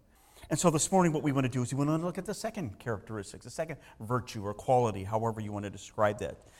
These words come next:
And it's in Galatians chapter five, verse twenty-two. It says this, "But the fruit of the Spirit is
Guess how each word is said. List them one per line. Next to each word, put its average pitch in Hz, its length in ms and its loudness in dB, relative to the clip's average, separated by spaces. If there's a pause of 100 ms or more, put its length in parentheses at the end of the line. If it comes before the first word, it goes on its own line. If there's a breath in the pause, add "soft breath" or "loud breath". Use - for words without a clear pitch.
(380 loud breath)
And 110 80 -10
it's 104 140 -6
in 113 40 -4
Galatians 117 440 0
chapter - 280 -2
five, 110 300 0
verse 110 140 -8
twenty-two. 107 440 -6
It 101 120 -6
says 110 180 -4
this, 110 140 -6
"But 110 160 -6
the - 80 -10
fruit 143 180 -2
of 139 80 0
the 131 80 -2
Spirit 120 380 -2
is 107 480 -4